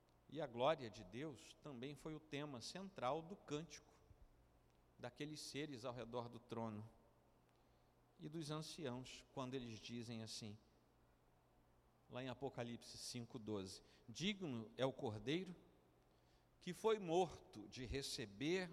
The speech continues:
o poder e riqueza e sabedoria e força e honra e glória e louvor." Versículo seguinte diz assim: "Aquele que está sentado no trono e ao Cordeiro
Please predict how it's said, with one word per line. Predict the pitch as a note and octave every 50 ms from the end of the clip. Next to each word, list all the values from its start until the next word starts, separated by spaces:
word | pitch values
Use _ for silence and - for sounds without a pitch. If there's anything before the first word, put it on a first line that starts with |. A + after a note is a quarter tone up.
| - -
o | C3+ A#2
poder | - - C3+ A#2 A2 G#2+ A#2+ D3+ F#3+ G3+ G2 - - - - - - - - - - - - - - -
e | A2
riqueza | G#2 G#2+ G2 - - D3+ D#3+ F#3 F#3 E3 D#3 E3+ F#3 F#3 F#3 - - - - -
e | - C3
sabedoria | B2 - - C3+ A#2 A#2+ A#2+ A2 G#2+ A2 A#2 C3+ E3+ G3 G3 F#3+ F#3 F#3 F#3 - - - - - - -
e | C3 A#2+ A#2
força | - - - - E3+ G3 G3+ F3+ - - - - - F#3 F3+ - - - - -
e | - D3 D3 D3
honra | C#3 C#3 D#3 F3 F3+ F3+ D#3+ C#3 D#3 E3+ E3+ E3+ - - - - -
e | - D3+ D#3
glória | C3+ - B2+ C#3 D3+ E3+ F3+ F#3 F3+ F#3 F#3 F#3 F3+ E3+ - - -
e | - E3 F#3
louvor." | G3+ A3 A3+ G#3 E3 F3 G3 G#3+ G3+ - - - - - - - - - - - - - - - - - - - -
Versículo | - E3 E3 - - B3 B3 B3 B3 G#3+
seguinte | - - G#3 F3 D3 F#3 A#3 B3+ A#3 - - D#3+
diz | D#3 F#3+ A3+ A#3
assim: | A#3+ G#3 - - F#3+ F3+ D#3 - - - - - - - -
"Aquele | G#3+ C#4 C#4 - - B3+ A3+ G#3+ G3+ D#3+
que | C#3+ - - E3
está | C#3 - - F#3 F3 F3
sentado | - - G3+ F3+ E3 - - D#3+ D#3+ D3+ D3+
no | D3+ D3+ D3
trono | - - E3 F#3 G#3+ A3 G3+ E3+
e | D3+ D#3
ao | C#3+ C#3
Cordeiro | - D#3+ D3 B2+ B2+ C3 D#3 G3 A#3 A3+ E3+ B2